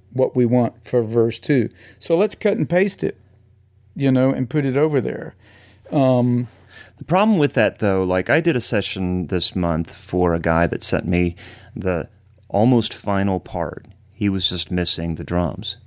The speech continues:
Speaker 2: And verse two, he was leaning into the click a little bit harder. And there was, I noticed, like, there's no way that I could just play to the click throughout the song.
Speaker 1: Right.
Speaker 2: I had to lean into it a little bit more
Speaker 1: Yeah.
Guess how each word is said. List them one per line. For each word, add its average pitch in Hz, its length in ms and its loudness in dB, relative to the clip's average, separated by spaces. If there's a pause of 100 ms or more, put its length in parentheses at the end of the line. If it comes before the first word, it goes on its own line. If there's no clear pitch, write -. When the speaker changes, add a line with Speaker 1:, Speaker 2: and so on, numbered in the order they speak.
(600)
Speaker 2:
And 92 440 0
verse 104 420 0
two, 104 600 0
he 107 260 -2
was 98 240 -4
leaning 101 340 0
into 92 200 -4
the 87 120 -10
click - 340 -4
a - 40 -6
little 90 220 -4
bit 92 160 -2
harder. 123 640 -2 (800)
And 92 760 -2
there 107 260 2
was, 104 260 -2 (100)
I 98 200 -2
noticed, 104 560 2
like, 87 420 -8 (160)
there's 107 320 0
no 107 180 2
way 95 600 0 (520)
that 90 260 -2
I 95 120 4
could 87 180 -4
just 104 340 0
play 98 200 0
to 87 80 -4
the 87 100 -6
click - 320 -4
throughout - 440 -4
the - 60 -8
song. 95 400 0
Speaker 1:
Right. 123 200 0
Speaker 2:
I 120 60 -2
had 131 200 -4
to 95 60 -10
lean 104 400 0
into 104 420 -2
it 87 80 -6
a 87 60 -8
little 95 200 -4
bit 87 140 -6
more 101 320 0
Speaker 1:
Yeah. 127 160 2